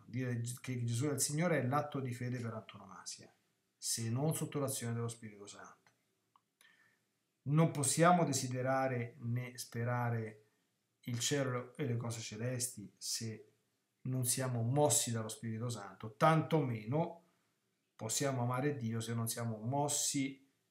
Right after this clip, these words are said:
da questa potente virtù infusa da Lui stesso. Oh. E per quali motivi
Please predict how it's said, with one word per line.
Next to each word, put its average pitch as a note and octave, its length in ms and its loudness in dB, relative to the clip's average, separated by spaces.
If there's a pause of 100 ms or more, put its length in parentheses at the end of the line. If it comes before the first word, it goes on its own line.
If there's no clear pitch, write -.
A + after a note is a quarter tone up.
(840)
da - 200 -8
questa A2+ 260 -2
potente C3+ 500 2
virtù A#2 580 -6
infusa G#2 720 -8 (180)
da A2 200 -6
Lui G2 120 -10
stesso. - 560 -8 (1160)
Oh. - 360 -8 (920)
E E3+ 160 -2
per G3 200 2
quali A#3+ 240 6
motivi B2 600 0